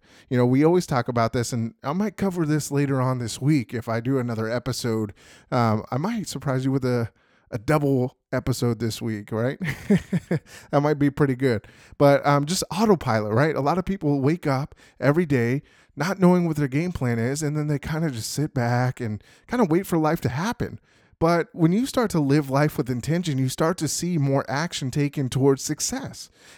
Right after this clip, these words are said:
And then you start to find success throughout the week and throughout the month and throughout the days, and things just start to look brighter.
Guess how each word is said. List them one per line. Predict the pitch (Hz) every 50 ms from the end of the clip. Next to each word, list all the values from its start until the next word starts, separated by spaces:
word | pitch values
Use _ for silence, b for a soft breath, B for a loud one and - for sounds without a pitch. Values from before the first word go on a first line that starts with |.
| B
And | 147 156 165
then | 180 202
you | 202 185
start | - - 175 208 202
to | 208 156
find | - - 151 175 196 202 185 151 -
success | - 147 - - - 156 143 143 -
throughout | - - 139 131 127 131 151 -
the | - 151
week | 131 123 131 123 123 127 165 190 -
and | 160 131 117 113 B B B B B B
throughout | - - 139 131 127 156 -
the | - 165
month | 143 127 123 135 151 180 185 - 160
and | 143 131
throughout | - 135 131 127 139 151 -
the | 180
days, | 156 131 123 120 123 123 151 - - b b b b b b -
and | 165 185 185 175 175
things | - 180 196 214 202 196
just | 180 180 -
start | - 139 139 156 -
to | 170
look | 151 135 135 143 -
brighter. | - 139 160 208 196 120 101 - -